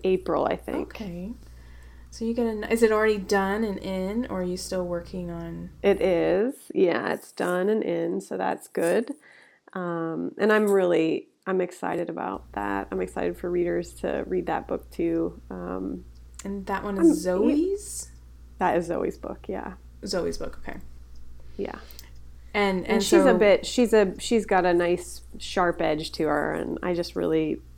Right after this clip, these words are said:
Speaker 1: I really love her, and I, I love, uh,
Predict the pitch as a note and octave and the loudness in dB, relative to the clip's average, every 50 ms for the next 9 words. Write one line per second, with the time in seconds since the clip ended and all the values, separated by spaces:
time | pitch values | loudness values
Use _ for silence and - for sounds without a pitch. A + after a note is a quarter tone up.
0 | - - - - - - F#3 F3+ E3+ F3 F3 F3 F3 E3+ E3+ E3 D#3 D#3+ E3 E3 | -20 -20 -20 -18 -8 -4 -2 0 0 2 2 4 4 2 2 0 -2 -2 -4 -4
1 | E3 D#3 D#3 D#3 D#3 D3+ D#3 D#3+ - - - - E3 E3 E3 D#3+ E3 E3 D#3+ D#3+ | -4 -4 -4 -6 -6 -6 -6 -6 -8 -10 -8 -8 -8 -6 -6 -6 -6 -6 -8 -8
2 | E3 - - - - - F3 F3 F#3 - - - | -12 -14 -16 -14 -10 -8 -6 -4 -4 -2 -2 -4